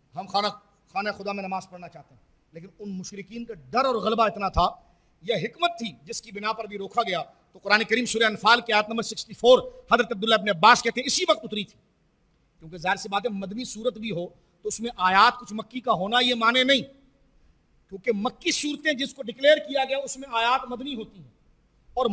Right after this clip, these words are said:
मदनी सूरतें वो मजमूई तौर पर जिक्र किया जाता है। जो मदनी सूरतें जिक्र की गई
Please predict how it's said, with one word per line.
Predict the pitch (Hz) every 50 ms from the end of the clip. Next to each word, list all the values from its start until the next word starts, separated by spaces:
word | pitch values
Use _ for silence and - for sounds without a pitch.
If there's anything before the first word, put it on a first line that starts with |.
| 190 208
मदनी | 220 247 214 285 339 359 -
सूरतें | - - - 285 294 285 285 302 247 185 165
वो | 202 - 226
मजमूई | 214 240 202 240 254 302 349 392 370 -
तौर | - 285 269 262
पर | 254 240 214
जिक्र | 214 220 226
किया | - - 214 196
जाता | - 147
है। | _ _ _ _ _ _ _ _
जो | 185 185
मदनी | 202 240 233 269 302 349 349 339 _ _ _ _ _
सूरतें | - 240 254 - - 294 269
जिक्र | 247 - 277 247
की | - - 240
गई | 208 202 208